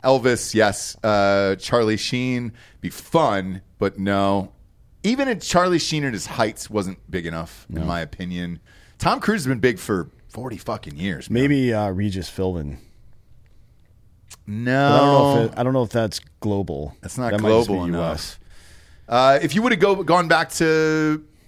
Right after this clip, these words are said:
Speaker 1: o-, early sports, like a Mickey Mantle would have done it, probably, or a Babe Ruth or somebody like that. Uh,
Speaker 2: Mm.
Speaker 1: Jordan, uh, in his prime, for sure.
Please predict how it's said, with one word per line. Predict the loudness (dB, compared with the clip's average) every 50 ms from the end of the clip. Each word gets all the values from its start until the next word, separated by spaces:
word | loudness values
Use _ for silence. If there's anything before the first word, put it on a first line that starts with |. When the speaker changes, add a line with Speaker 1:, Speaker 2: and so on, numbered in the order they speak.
| -20 -4 0 0
Speaker 1:
o-, | 2 4
early | 4 4 4 4 2
sports, | 2 2 2 2 4 4 2
like | 0 0
a | 0
Mickey | 0 -2 -2 -2 -2
Mantle | 0 2 2 2 0 0 -2 -6 -10 -12 -6
would | -2 -2 0
have | 0
done | 0 0 0 0
it, | -2 -4 -6 -6
probably, | -2 -2 0 0 0 0 0 -2 -2 -6 -10 -18 -20 -20 -16 -12 -10 -4
or | 0 2 2
a | 4
Babe | 4 4 4 4 2 2
Ruth | 4 4 4 4 2 2
or | -2 -2
somebody | 0 -2 0 2 2 2 2 4
like | 4 2 2 2 2
that. | 0 2 2 2 0 -2 -4 -4
Uh, | -2 0 0 0
Speaker 2:
Mm. | 0
Speaker 1:
Jordan, | -2 0 2 4 6 6 4 4 0 -4 -4 -6 -6 -8 -12 -4 0 0 0 0 -2 -2
uh, | 0 2 4 4 4
in | 4 2
his | 2 0 -2 -4
prime, | -2 0 2 4 4 2 2 0 2 4
for | 4 4 4 2
sure. | 0 -2 0 2 4 4 4 4 4 4 2 0 -2 -4